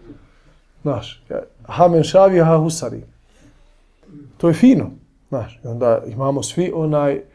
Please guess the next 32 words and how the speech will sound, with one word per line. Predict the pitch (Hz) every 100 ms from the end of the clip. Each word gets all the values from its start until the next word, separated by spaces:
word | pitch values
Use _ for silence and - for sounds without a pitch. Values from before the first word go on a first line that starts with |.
| - _ -
imamo | 151 156 143
svi | - 165
onda | 170 156 143
veliki | 139 160 151 143
motiv | 139 156 156 135
da | 135
učimo, | 143 - 135 127
da | 120
uljepšavamo | 123 - 135 127
svoje | 120 135
glasove. | 131 147 151 139
Sa | 123
strane, | 117 143 160 151
kad | 139
nas | 127
neko | 156 151 131
čuje, | - 151 147
možda | 147 143
bi | 143
rekao, | 151 151 151
ja, | 147 143 139
Rabi, | 143 139
ne | 143
do | 147 147
Allah, | 151 147
da | 139
mi | 147
ovaj | 147
bude | 143 151
imam | 151 147 135
u |
džami. | 131 139 151 151 151